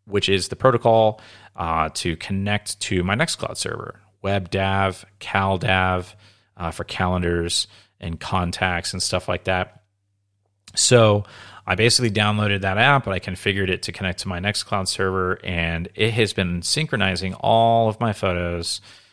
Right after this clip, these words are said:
uh, f-, for quite a long time from there.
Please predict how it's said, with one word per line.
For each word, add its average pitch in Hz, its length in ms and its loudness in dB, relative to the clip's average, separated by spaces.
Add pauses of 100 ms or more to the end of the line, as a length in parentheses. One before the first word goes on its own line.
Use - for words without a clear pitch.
(400)
uh, 90 320 6
f-, - 480 -8
for 123 160 2
quite 180 160 8
a 156 40 8
long 104 140 8
time - 220 -6 (300)
from - 260 -10
there. - 200 -12